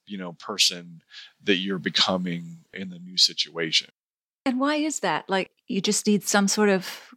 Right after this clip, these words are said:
Speaker 2: closure? I hesitate to use cliche, but why is that acknowledgement so critical?
Speaker 1: There's a great book by a guy named William Bridges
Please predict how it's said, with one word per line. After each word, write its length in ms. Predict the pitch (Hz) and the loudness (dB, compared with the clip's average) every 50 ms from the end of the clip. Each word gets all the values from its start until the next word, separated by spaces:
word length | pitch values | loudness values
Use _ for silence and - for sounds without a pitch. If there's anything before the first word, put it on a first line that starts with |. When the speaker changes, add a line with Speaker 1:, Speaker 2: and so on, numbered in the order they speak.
| _ | _
Speaker 2:
closure? 460 | - - - 208 202 214 208 240 240 208 | -4 2 4 4 6 6 4 4 4 4
I 60 | 180 | 4
hesitate 480 | 180 214 190 - - - - 190 - | 4 4 2 2 0 -4 -4 -4 -4
to 100 | - - | -4 -4
use 280 | 185 185 175 - - - _ _ - | -4 -4 -4 -6 -8 -12 _ _ -4
cliche, 400 | - 214 202 196 - 208 196 196 | 0 0 2 2 2 2 4 4
but 180 | - 185 - - - _ _ - | 4 2 0 -2 -6 _ _ -2
why 220 | 196 220 240 247 | 2 4 6 6
is 260 | 254 247 226 214 - | 8 6 6 4 4
that 160 | - 220 190 190 | 4 4 4 4
acknowledgement 720 | 190 160 165 175 175 185 196 196 185 170 - 170 160 139 | 4 2 2 2 4 4 4 4 4 2 0 -2 -2 0
so 180 | - - 170 165 | 0 2 0 0
critical? 600 | - - 190 180 190 180 - - - - 175 _ _ _ _ _ _ _ _ _ _ - | 0 0 0 0 0 0 0 -2 -2 -2 -4 _ _ _ _ _ _ _ _ _ _ 2
Speaker 1:
There's 200 | 190 196 196 196 | 4 4 6 4
a 40 | |
great 300 | 165 180 208 226 240 190 | 4 4 4 4 4 4
book 220 | 131 165 160 151 - - | 4 4 4 4 2 2
by 200 | - - 123 123 | 2 4 4 4
a 40 | 127 | 4
guy 220 | 120 127 127 127 | 4 4 4 4
named 240 | 127 123 120 117 113 | 4 4 2 2 2
William 380 | 120 120 123 123 120 117 110 104 | 4 4 6 6 4 2 2 0
Bridges 640 | 107 113 117 107 - 135 135 143 143 139 - - | 2 2 2 4 4 4 4 4 4 4 4 4